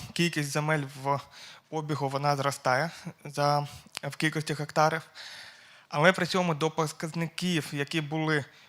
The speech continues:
до початку вторгнення, нам ще далеко. Тобто в нас був рекорд десь сорок сім тисяч гектарів на місяць в грудні минулого,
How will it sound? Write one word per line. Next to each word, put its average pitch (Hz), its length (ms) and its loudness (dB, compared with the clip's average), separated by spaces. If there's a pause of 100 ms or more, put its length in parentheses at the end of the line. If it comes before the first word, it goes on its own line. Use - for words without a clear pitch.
до 156 180 4
початку 202 440 0
вторгнення, 143 560 -2 (340)
нам 170 180 -2
ще 170 120 2
далеко. 120 420 -2 (460)
Тобто 151 200 -6
в 160 40 -8
нас 208 280 -4
був 170 260 -4
рекорд 170 560 0 (240)
десь 147 460 0 (160)
сорок 151 340 0
сім 214 280 -2
тисяч 196 380 -4
гектарів 165 640 2
на 165 120 0
місяць 165 460 -4
в 143 300 -4
грудні 151 360 -4
минулого, 147 560 -2